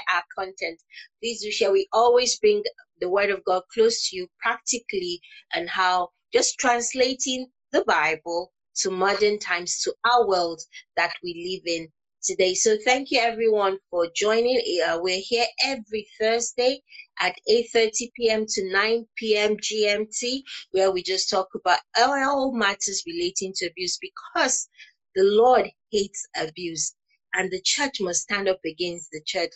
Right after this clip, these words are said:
uh, abuse. And who is the church? The church is you and I. So thank you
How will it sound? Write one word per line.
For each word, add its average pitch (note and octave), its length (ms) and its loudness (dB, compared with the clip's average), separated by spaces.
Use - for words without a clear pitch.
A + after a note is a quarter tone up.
uh, D#3+ 260 -2
abuse. E3 380 -8
And F#3 140 -18
who B3+ 160 -2
is C4+ 180 0
the A3+ 140 2
church? G3+ 340 0
The E3 180 -10
church F#3 460 -2
is - 340 0
you A3+ 340 0
and G3+ 260 0
I. D3 340 -2
So G#3+ 200 2
thank C#4 380 -2
you A#3+ 180 0